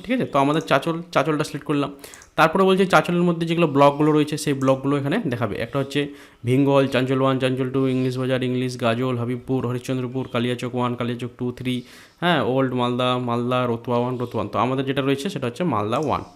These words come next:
মালদা ওয়ানে দিলাম। এবার দেখেন এখানে লেখা রয়েছে জিপি, জিপি হচ্ছে আমাদের গ্রাম পঞ্চায়েত। গ্রাম পঞ্চায়েত যেমন রয়েছে চাচল ওয়ানে অলিয়ান্দা, ভগবতীপুর, চাঞ্চল, কালীগ্রাম, খড়বা, মহানন্দাপুর, মকদমপুর, মতিহারপুর। তো আমাদের যেমন রয়েছে অলিয়ন্দা, ঠিক আছে?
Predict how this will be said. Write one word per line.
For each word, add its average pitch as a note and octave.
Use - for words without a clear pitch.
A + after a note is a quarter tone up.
মালদা D#3
ওয়ানে E3+
দিলাম। E3
এবার F3+
দেখেন F3+
এখানে F3+
লেখা E3
রয়েছে E3+
জিপি, -
জিপি D3
হচ্ছে D3
আমাদের D3+
গ্রাম C#3+
পঞ্চায়েত। B2
গ্রাম D3
পঞ্চায়েত D#3
যেমন D#3
রয়েছে D3
চাচল C#3+
ওয়ানে C#3+
অলিয়ান্দা, C3+
ভগবতীপুর, C3
চাঞ্চল, C3
কালীগ্রাম, B2+
খড়বা, C3
মহানন্দাপুর, C3+
মকদমপুর, C3
মতিহারপুর। B2
তো A2+
আমাদের B2
যেমন B2+
রয়েছে C3+
অলিয়ন্দা, A2
ঠিক F3+
আছে? G#3+